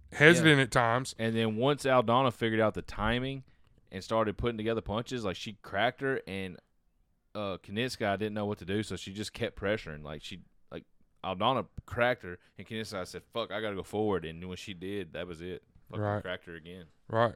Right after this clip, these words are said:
Speaker 1: So, I mean, puts herself right back in the top, and,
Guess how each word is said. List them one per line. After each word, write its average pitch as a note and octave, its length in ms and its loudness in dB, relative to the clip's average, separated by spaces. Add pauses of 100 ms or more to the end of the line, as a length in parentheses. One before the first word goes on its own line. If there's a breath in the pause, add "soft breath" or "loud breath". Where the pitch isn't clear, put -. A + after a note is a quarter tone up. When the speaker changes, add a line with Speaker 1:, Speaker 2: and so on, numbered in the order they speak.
(180)
Speaker 1:
So, A2 380 2 (680)
I A#2 40 -6
mean, A2+ 160 0
puts C#3+ 220 6
herself C3 420 6
right B2 200 6
back A#2 200 0
in A#2+ 100 2
the G#2+ 80 -2
top, G#2+ 380 2 (180)
and, G#2+ 500 -4